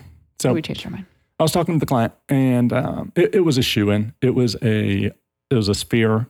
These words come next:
Speaker 1: in our own neighborhood. Like, I just walked in and handed them paper, and they signed it. But I was going over what we were gonna do, and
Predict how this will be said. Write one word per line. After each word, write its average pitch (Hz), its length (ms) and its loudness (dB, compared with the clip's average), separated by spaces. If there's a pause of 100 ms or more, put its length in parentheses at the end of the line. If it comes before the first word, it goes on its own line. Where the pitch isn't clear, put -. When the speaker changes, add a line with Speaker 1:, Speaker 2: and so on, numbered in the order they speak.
Speaker 1:
in 120 140 2
our 113 180 0
own 104 320 2
neighborhood. 98 680 0
Like, - 540 -6 (520)
I 117 120 2
just 110 200 0
walked 92 240 0
in 87 400 -2
and 107 200 0
handed 92 360 0
them 87 160 -2
paper, 82 260 -2
and - 120 -4
they - 80 -2
signed - 240 -6
it. - 80 -12 (480)
But 127 340 -2 (140)
I 135 80 2
was 127 140 0
going 117 200 2
over 107 160 0
what 92 200 -2
we 113 100 -2
were 113 80 0
gonna 120 200 2
do, 90 260 -2 (400)
and 95 500 0